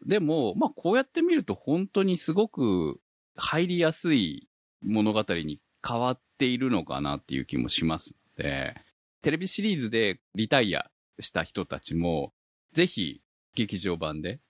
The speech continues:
参加してもらえたらなと思いますし、まあ、劇場数自体のその少なさっていう部分もありますから、あとはね、早くサブスプリクションで見れるようにしてほしいですよね。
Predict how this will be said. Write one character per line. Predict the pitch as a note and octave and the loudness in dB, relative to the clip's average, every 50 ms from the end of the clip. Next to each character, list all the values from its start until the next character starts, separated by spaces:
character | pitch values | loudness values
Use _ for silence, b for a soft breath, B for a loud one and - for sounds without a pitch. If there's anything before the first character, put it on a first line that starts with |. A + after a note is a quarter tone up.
| _ | _
参 | - - A2 F2 D#2 | -4 -2 -2 -2 -2
加 | - D2+ - | -2 -8 -8
し | - - | -10 -8
て | - D#2 C#2+ D2 - | -6 -6 -6 -4 -4
も | D#2 D#2+ D2 | -4 -4 -2
ら | D2 D2 | -2 -4
え | D2 D2 | -4 -4
た | - D2+ | -6 -6
ら | C2 C2 | -6 -4
な | C2+ D2+ D2+ | -6 -6 -6
と | - - D2+ | -4 -2 -2
思 | - - D#2 F2 F2 F2+ F#2 | -2 0 0 0 0 2 2
い | F#2+ F#2+ | 0 2
ま | F#2+ F#2+ F#2 | 0 0 -4
す | - - - | -6 -10 -10
し、 | F2 - - - G2 F#2+ F2+ E2 D#2 _ _ _ _ _ _ _ _ - | -6 -6 -4 -2 -2 -2 -2 -2 -4 _ _ _ _ _ _ _ _ -2
ま | - C3 E3 | 0 0 2
あ、 | A#2 | 2
劇 | A2+ A#2+ C3+ - F3 | 0 0 0 -2 -2
場 | F#3 A3+ B3 B3 | 0 0 0 2
数 | - E3 | 2 0
自 | A#2+ B2 D3+ - | 0 0 -2 0
体 | - D#3+ C#3 | 2 4 4
の | A#2+ G#2 | 4 2
そ | G2+ - G2 | 0 0 -2
の | F#2+ F2 E2 - | -2 -2 -4 -10
少 | - - - - B2 | -14 -12 -4 0 2
な | B2+ C3+ | 2 2
さ | - - A#2+ | 2 2 0
っ | G#2+ | 0
て | - - F2+ | 0 -4 -4
い | F#2 | -4
う | F#2+ | -2
部 | G2+ B2 | -2 -4
分 | C#3 C#3+ A2 E2+ D#2 | -2 0 2 2 2
も | D2+ D2+ D#2 | 0 -2 -2
あ | |
り | E2+ G2 A2 | -2 0 0
ま | A#2+ B2 | 0 0
す | B2+ - | -2 -6
か | - - D2+ | -6 -4 -4
ら、 | D#2+ E2+ E2+ D2+ C#2 - _ _ _ _ - | -2 -2 -2 -4 -4 -8 _ _ _ _ 0
あ | E2+ A2+ C#3+ | 0 0 0
と | - - C#3 G#2+ | 2 2 2 2
は | F2+ D#2 D#2 | 2 -2 -2
ね、 | D#2+ E2+ E2+ D#2+ D2+ - _ _ _ _ _ _ _ _ _ _ _ | -2 -4 -4 -4 -8 -12 _ _ _ _ _ _ _ _ _ _ _
早 | - - C#3 C#3+ B2 F2+ | -4 2 4 4 4 4
く | - - - D#2+ E2+ - _ _ - | 0 -4 -8 -8 -8 -10 _ _ -18
サ | - - - B2 A#2 | -12 -6 -2 -2 -2
ブ | A#2 B2 C#3 C#3+ C#3+ C#3+ - - | 0 0 2 2 2 0 -2 -6
ス | - - - _ | -16 -18 -16 _
プ | - C#3 C#3 | 0 2 2
リ | C3+ C#3 C#3 | 2 2 0
ク | - - | -2 -4
シ | - - - | -2 0 0
ョ | G2 F2 | 0 0
ン | D#2 D#2 | 0 -4
で | C#2+ D2+ D2 | -4 -4 -4
見 | D2 D#2 F2 E2+ | -2 -2 0 4
れ | G2 G#2 G2 | 4 4 4
る | F#2 E2+ D2 C#2 C2+ - | 4 0 -4 -6 -8 -6
よ | - F2 F2 E2 D#2 | -2 -2 0 0 -2
う | D2 C#2 | -4 -6
に | - C#2+ D2 | -8 -10 -10
し | - - | -8 -2
て | - E2+ D2+ | -2 -2 -2
ほ | D#2 E2+ | -2 -6
し | E2 - | -6 -6
い | D2+ | -8
で | C2+ C2 | -8 -6
す | - | -4
よ | E2 F2 | -2 0
ね。 | A2 B2 C#3 | 0 0 0